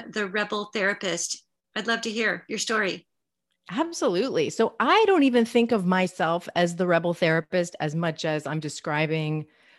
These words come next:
Speaker 2: my clients, although I'm absolutely in that group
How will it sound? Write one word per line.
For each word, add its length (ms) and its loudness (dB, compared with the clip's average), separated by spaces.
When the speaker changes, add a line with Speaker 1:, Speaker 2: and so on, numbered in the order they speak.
Speaker 2:
my 140 2
clients, 800 0
although 600 0
I'm 160 -4
absolutely 500 -4
in 140 -4
that 240 -4
group 300 -6